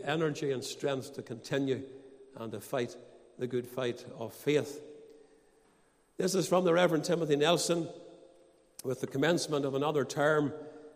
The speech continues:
the students' meeting begins again at Tyndale. Could I ask you to make any of your young people studying at, and these are the Belfast universities, whether it's Queen's or the Ulster or Stranmillis,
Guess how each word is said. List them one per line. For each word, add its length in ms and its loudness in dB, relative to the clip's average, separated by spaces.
the 60 -10
students' 500 0
meeting 400 4
begins 480 6
again 560 4
at 160 -4
Tyndale. 540 2
Could 160 0
I 80 6
ask 340 4
you 80 0
to 140 0
make 340 4
any 280 4
of 160 2
your 180 2
young 280 0
people 560 -2
studying 600 2
at, 180 2
and 380 0
these 220 0
are 40 -4
the 80 -2
Belfast 640 0
universities, 840 0
whether 320 2
it's 140 -6
Queen's 640 2
or 240 0
the 140 0
Ulster 500 0
or 60 0
Stranmillis, 760 -2